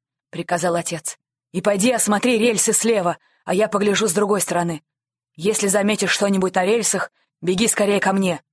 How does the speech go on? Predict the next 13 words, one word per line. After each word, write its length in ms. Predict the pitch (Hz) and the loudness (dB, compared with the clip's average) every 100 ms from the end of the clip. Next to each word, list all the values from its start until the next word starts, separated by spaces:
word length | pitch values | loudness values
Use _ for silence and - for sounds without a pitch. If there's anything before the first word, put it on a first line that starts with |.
| _ _ _ _ | _ _ _ _
Осталось 640 | 185 - 220 220 202 - _ _ _ | -4 0 0 0 0 -4 _ _ _
десять 500 | 156 156 160 208 208 | -12 -6 -2 0 0
минут 400 | 190 208 226 - - - | 0 2 0 -2 -10 -6
до 120 | 170 | -4
прихода 380 | 185 - 185 180 | -2 -2 0 0
скорого". 480 | - 185 175 165 - _ _ _ _ _ _ _ _ - | 0 0 0 -4 -8 _ _ _ _ _ _ _ _ -12
Отец 480 | 160 - 226 220 - | -10 -4 -4 -2 -4
побежал 420 | 170 160 180 180 | -4 -4 -2 0
направо. 500 | 180 175 147 - - _ _ _ _ | -2 -4 -8 -8 -14 _ _ _ _
Роберто 500 | - 165 208 240 208 | -6 -2 0 -2 -2
схватил 440 | - 196 190 226 | -2 -2 -2 -2
красный 380 | 214 196 185 175 | -2 -2 -2 -4
флажок, 480 | 170 165 165 269 - | -2 -2 0 -2 -4